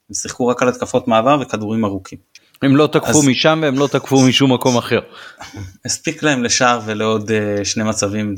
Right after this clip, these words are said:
Speaker 1: אה, קורצים. אה, אז, אה, תראה, אנחנו באמת, אה, עזוב רגע את הדקות הראשונות, שבאמת היו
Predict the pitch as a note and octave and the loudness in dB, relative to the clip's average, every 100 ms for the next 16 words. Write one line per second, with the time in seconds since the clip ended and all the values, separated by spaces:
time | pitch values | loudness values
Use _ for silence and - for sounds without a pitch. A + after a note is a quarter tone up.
0 | G2+ G2+ G2 - G2+ F#2 A2 F#2 _ _ | -6 -8 -6 -6 -4 -4 -4 -6 _ _
1 | _ - G2+ G#2 G#2 G#2 G#2 G#2 G2 _ | _ -12 -8 -6 -4 -6 -6 -6 -10 _
2 | _ _ - - _ _ _ - A2 G#2+ | _ _ -12 -12 _ _ _ -14 -10 -6
3 | A2+ A2+ A2 - - C#3+ C#3 - - B2+ | -2 -2 -2 -8 -2 2 2 -2 -4 -2
4 | C#3+ E3+ C#3 A#2+ A#2 - A2 G#2 G#2 G#2 | -2 0 0 0 -2 -6 -6 -6 -6 -10
5 | - _ _ - D3 G3 F3 C3+ A#2 - | -12 _ _ -4 0 0 -2 -4 -4 -2
6 | C#3+ B2 - C#3 D#3+ - A2 A#2+ A2 A2+ | -2 -2 0 0 0 -4 -2 -2 -2 -2
7 | A#2 A2 | 0 -4